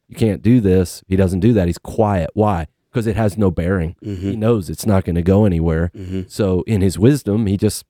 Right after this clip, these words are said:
Speaker 1: is quiet. He lets it play out, and he leaves. He actually leaves. Now he sends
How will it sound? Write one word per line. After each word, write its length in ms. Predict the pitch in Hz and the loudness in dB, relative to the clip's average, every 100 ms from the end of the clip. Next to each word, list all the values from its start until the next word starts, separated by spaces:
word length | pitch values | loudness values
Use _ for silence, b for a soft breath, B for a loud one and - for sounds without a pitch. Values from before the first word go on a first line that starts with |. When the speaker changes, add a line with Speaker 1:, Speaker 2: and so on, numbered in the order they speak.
| - | -14
Speaker 1:
is 120 | 90 | -8
quiet. 460 | - 85 101 131 - | -4 0 0 -2 -6
He 120 | 90 | -6
lets 260 | 80 90 - | -4 -4 -4
it 140 | 98 | -6
play 260 | 101 92 90 | -2 0 0
out, 220 | 104 - | -2 -2
and 140 | 104 | -2
he 120 | 87 131 | 0 2
leaves. 520 | 139 208 - - - _ _ | 2 0 -6 -16 -20 _ _
He 140 | 104 | -2
actually 380 | 101 110 113 95 | -2 -2 0 2
leaves. 360 | 110 139 82 - _ - | 2 2 -2 -10 _ -4
Now 140 | 101 | 0
he 100 | 101 | 0
sends 540 | 98 - 127 98 - | 2 2 2 0 -4